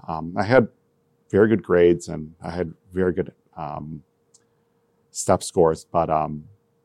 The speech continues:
you know, I think it's a foreign grad and there's so many U S grads competing for the same spot. And the system, rightly so, serves American grads. It, it just was a hard match. So I was fortunate enough to get a preliminary position at, um,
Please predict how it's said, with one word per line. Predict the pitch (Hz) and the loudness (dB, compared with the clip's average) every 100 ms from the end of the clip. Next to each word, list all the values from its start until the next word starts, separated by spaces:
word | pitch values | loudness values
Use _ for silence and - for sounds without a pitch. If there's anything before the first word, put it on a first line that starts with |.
| - | -8
you | 92 | -2
know, | 87 | -2
I | 87 | -2
think | 120 | -2
it's | 95 | -2
a | 90 | -2
foreign | - 98 92 | 4 4 6
grad | 90 90 92 | 2 4 4
and | 85 82 | 4 -2
there's | - 90 | 0 0
so | - | 2
many | 92 90 | 2 2
U | 80 90 | 2 4
S | 90 | 2
grads | - 85 - | 2 -6 -6
competing | 85 95 85 | -8 -4 -4
for | 82 | -4
the | 82 | -12
same | - 82 | -10 -10
spot. | - - 85 87 _ - | -6 2 2 2 _ -8
And | 85 80 85 | -6 -6 -6
the | 101 | -6
system, | - 110 - 87 | 0 0 2 4
rightly | 98 92 | 6 4
so, | 90 101 87 | 2 4 2
serves | - 92 85 - _ _ _ _ | 2 0 0 -4 _ _ _ _
American | 95 90 90 90 | -4 -2 -2 -2
grads. | 90 90 87 - | 2 4 2 0
It, | - 90 | -12 -10
it | - 87 | -8 -4
just | 101 - | -4 -4
was | 90 | -10
a | 80 | -4
hard | 87 80 | -2 -2
match. | 82 82 - - _ _ _ _ _ | -4 -6 -8 -20 _ _ _ _ _
So | - - 90 87 85 85 - _ - | -18 -6 -2 0 -2 -4 -10 _ -2
I | 98 | 0
was | 95 | 2
fortunate | - 131 - 110 | 6 6 6 2
enough | 90 90 87 - | 4 4 2 -2
to | 90 | -8
get | 92 90 - | 0 0 -2
a | 82 80 | -6 -6
preliminary | 78 - 95 98 92 85 | -8 0 4 4 4 2
position | 78 82 85 - - 85 82 | 0 -4 -6 -6 -6 -6 -6
at, | - 82 80 78 | -8 -6 -6 -8
um, | 76 76 76 | -10 -12 -16